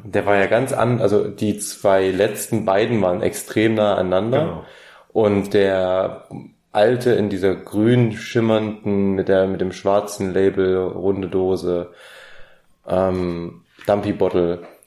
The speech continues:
Speaker 1: der hat ja irgendwie ganz anders geschmeckt, aber auch geil. Von daher, da bin ich mal gespannt. Wir machen auch irgendwann mal. Das, das ist mal was Cooles. Ansonsten, was ich oft nicht verstehe, ah, nee, andersrum, anders formuliert,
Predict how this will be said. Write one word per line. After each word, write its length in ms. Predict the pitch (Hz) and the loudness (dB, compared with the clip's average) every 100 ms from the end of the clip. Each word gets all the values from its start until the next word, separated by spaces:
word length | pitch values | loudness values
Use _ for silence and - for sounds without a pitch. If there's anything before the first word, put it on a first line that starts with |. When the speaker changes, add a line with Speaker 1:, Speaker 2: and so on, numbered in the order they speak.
| _ - | _ -2
Speaker 1:
der 300 | 101 101 104 | 2 4 2
hat 100 | 101 | 2
ja 180 | 104 98 | 0 2
irgendwie 320 | 98 92 90 | 0 -2 -4
ganz 260 | 92 120 123 | 0 0 0
anders 320 | 92 92 90 | -2 -2 -4
geschmeckt, 320 | 98 90 90 90 | -6 -2 -2 0
aber 160 | 92 | 2
auch 160 | 87 - | 0 2
geil. 400 | 95 92 87 - _ _ | 2 2 -2 -8 _ _
Von 80 | - | -6
daher, 160 | 95 92 | -2 0
da 80 | 95 | 0
bin 100 | 123 | -2
ich 80 | 147 | -4
mal 100 | 90 | -6
gespannt. 400 | - 101 92 90 - | -6 -4 -4 -8 -12
Wir 120 | - 110 | -6 -4
machen 140 | 113 | -2
auch 140 | 101 | -2
irgendwann 220 | 98 87 87 | -4 -6 -6
mal. 340 | 85 85 - _ | -8 -10 -14 _
Das, 220 | - 127 - | -8 -6 -4
das 140 | 131 | -2
ist 60 | 139 | 2
mal 120 | 127 | 0
was 120 | 113 | 0
Cooles. 220 | 139 131 - - | -2 -2 -6 -6
Ansonsten, 360 | 113 107 156 147 | 0 0 2 0
was 120 | 113 | 0
ich 160 | 123 160 | 2 2
oft 180 | 135 143 | 2 0
nicht 160 | 151 | -2
verstehe, 500 | 147 113 - 117 127 - - - - - _ _ _ | -2 -2 0 2 2 -2 -14 -20 -20 -20 _ _ _
ah, 100 | - | -2
nee, 260 | 107 98 95 90 - | 2 2 0 -4 -2
andersrum, 500 | 101 95 87 87 92 - | -2 -2 -2 -4 -4 -4
anders 260 | 98 98 - | -2 -2 -2
formuliert, 680 | 92 90 87 95 - - | -4 -4 -2 -2 -4 -12